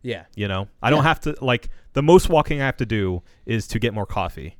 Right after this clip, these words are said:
Speaker 1: Yeah.
Speaker 2: You know, like, that's it.
Speaker 1: Yeah.
Speaker 2: So I'm mostly sedentary at work for a full eight hours a
Speaker 1: Mm.
Speaker 2: day. Um,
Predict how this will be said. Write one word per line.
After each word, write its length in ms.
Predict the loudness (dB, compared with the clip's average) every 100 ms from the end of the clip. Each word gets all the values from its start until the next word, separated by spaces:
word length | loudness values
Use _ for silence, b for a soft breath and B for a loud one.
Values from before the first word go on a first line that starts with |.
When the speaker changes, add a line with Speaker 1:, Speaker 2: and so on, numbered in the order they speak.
| -10
Speaker 1:
Yeah. 240 | -8 -8 -12 -8
Speaker 2:
You 100 | -6
know, 120 | -4
like, 160 | -2 0
that's 240 | 0 -2
it. 160 | -10 -10 _ _
Speaker 1:
Yeah. 220 | -16 -16 -18 b b b
Speaker 2:
So 440 | -6 -2 -2 -2 -2
I'm 240 | 0 2
mostly 400 | 4 4 4 -2
sedentary 640 | 0 -2 -4 -6 -4 -4 -6
at 100 | -6
work 280 | -10 -8 -10
for 300 | -6 -4 -6
a 40 |
full 480 | -8 -8 -8 -10 -14 -10
eight 140 | -6
hours 460 | -6 -8 -12 -16 -12
a 60 | -10
Speaker 1:
Mm. 60 |
Speaker 2:
day. 240 | -10 -12 -16 b b b b b _
Um, 460 | -8 -8 -10 -14